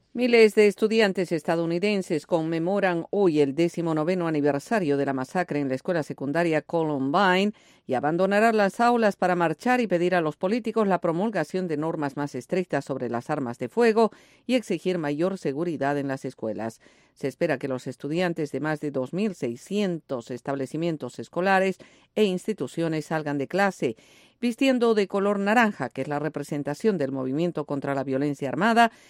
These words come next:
y observarán un silencio de trece segundos en honor a las víctimas asesinadas en Columbine. En Washington, D C, se reúnen al frente de la Casa Blanca y luego marcharán hacia el Congreso estadounidense. El presidente Donald Trump criticó hoy a la opep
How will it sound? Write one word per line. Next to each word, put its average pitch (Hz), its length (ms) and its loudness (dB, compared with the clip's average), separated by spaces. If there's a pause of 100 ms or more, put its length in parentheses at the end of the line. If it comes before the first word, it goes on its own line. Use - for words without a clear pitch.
(160)
y 247 80 0
observarán 208 520 2
un 196 220 -2
silencio 190 500 -4
de 139 120 -2
trece 190 360 0
segundos 185 640 -4
en 208 120 0
honor 160 300 -2
a 147 60 0
las 139 180 -4
víctimas 143 460 -4
asesinadas 143 680 -4
en 127 120 -8
Columbine. 131 640 -2 (460)
En 139 200 -4
Washington, 147 480 0
D 135 120 -6
C, 220 180 -2
se 185 160 -2
reúnen 151 420 -2
al 139 120 -2
frente 202 320 -2
de 135 100 0
la 127 120 -4
Casa 131 260 -6
Blanca 233 420 0 (240)
y 269 140 2
luego 247 240 6
marcharán 190 500 0
hacia 127 160 -10
el - 80 -8
Congreso 143 460 -4
estadounidense. 135 960 -6 (680)
El 233 140 -2
presidente 269 460 2
Donald 247 320 4
Trump 254 280 2
criticó 170 640 -4
hoy 226 280 2
a 147 80 2
la 135 120 0
opep 139 340 0